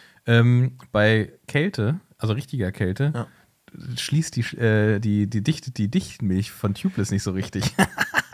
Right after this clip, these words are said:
Speaker 2: Ja, weil die dann so ein bisschen so verhärtet
Speaker 1: Ja,
Speaker 2: oder
Speaker 1: weil's
Speaker 2: nicht
Speaker 1: aber
Speaker 2: mehr
Speaker 1: wenn's,
Speaker 2: so
Speaker 1: wenn's zu kalt ist,
Speaker 2: Ja.
Speaker 1: dann, dann ist, wird die, ist die, also verändert die halt ihren, ihren Flüssigkeitszustand
Speaker 2: Ja.
Speaker 1: und dann dichtet die halt anscheinend nicht so.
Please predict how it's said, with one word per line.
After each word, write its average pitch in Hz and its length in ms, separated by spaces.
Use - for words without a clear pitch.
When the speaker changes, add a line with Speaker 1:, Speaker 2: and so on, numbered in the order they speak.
Speaker 2:
Ja, 123 160
weil 135 120
die 131 80
dann 135 160
so 127 80
ein - 20
bisschen 135 240
so 113 100
verhärtet 131 520
Speaker 1:
Ja, 123 60
Speaker 2:
oder 117 160
Speaker 1:
weil's 113 160
Speaker 2:
nicht 127 100
Speaker 1:
aber 127 180
Speaker 2:
mehr - 40
Speaker 1:
wenn's, 127 140
Speaker 2:
so 123 140
Speaker 1:
wenn's 135 240
zu 147 80
kalt 151 320
ist, 190 220
Speaker 2:
Ja. 143 60
Speaker 1:
dann, 143 180
dann 135 180
ist, 135 240
wird 135 320
die, 151 120
ist 139 140
die, 143 140
also 120 220
verändert 131 300
die 123 100
halt 117 120
ihren, 110 320
ihren 110 200
Flüssigkeitszustand 123 1200
Speaker 2:
Ja. 113 60
Speaker 1:
und 117 120
dann 117 400
dichtet 135 320
die 101 100
halt 98 140
anscheinend 90 340
nicht 95 120
so. - 160